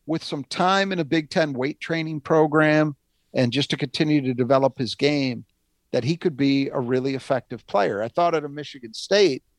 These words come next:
you know, he might be a guy, um, kind of akin to what we're, we're hoping Carson Cooper is able to become, where, you know, maybe by his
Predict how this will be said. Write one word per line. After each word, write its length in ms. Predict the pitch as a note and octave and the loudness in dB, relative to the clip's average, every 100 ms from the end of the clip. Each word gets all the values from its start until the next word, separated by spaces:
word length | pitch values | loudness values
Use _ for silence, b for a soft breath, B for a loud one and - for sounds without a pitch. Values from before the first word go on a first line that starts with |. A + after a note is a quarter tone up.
| _ _ - | _ _ -10
you 80 | A#2+ | -6
know, 60 | |
he 100 | C3 | -4
might 320 | C#3+ C#3+ D3 | 0 -2 -2
be 140 | C#3+ C3+ | -2 -4
a 40 | |
guy, 580 | A2+ C3 C3 B2+ B2 A2+ _ _ _ _ _ | 0 2 2 2 0 -6 _ _ _ _ _
um, 540 | B2 A#2+ A#2 A2+ A2+ - _ _ _ _ - - | -8 -8 -8 -12 -16 -18 _ _ _ _ -14 0
kind 240 | E3 D#3 | 2 2
of 80 | C3+ | 0
akin 400 | - - C3+ B2+ | -2 0 0 -2
to 180 | - B2+ | -4 -2
what 280 | B2 C3 - | 2 2 0
we're, 400 | - B2+ A#2+ A#2 - | 0 0 2 -2 -6
we're 180 | B2+ A2+ | -6 0
hoping 540 | D3+ D3+ D3+ C3+ A#2 - b b - | 4 4 4 0 0 -10 b b 2
Carson 380 | D#3 - C3 | 2 2 -2
Cooper 480 | B2 E3+ E3+ B2 A2 G#2+ _ _ _ _ _ - | 0 0 0 -4 -6 -10 _ _ _ _ _ -10
is 180 | C#3+ B2 | -4 2
able 240 | B2+ A#2 | 2 2
to 120 | - B2 | -4 -6
become, 460 | A2+ C#3+ B2 A2+ | -4 2 2 2
where, 180 | A#2 A#2 | 0 0
you 100 | A#2 | 0
know, 80 | A#2 | -2
maybe 280 | B2+ B2+ B2 | -2 -2 2
by 220 | B2 B2 | 4 4
his 320 | A#2 - | 2 -4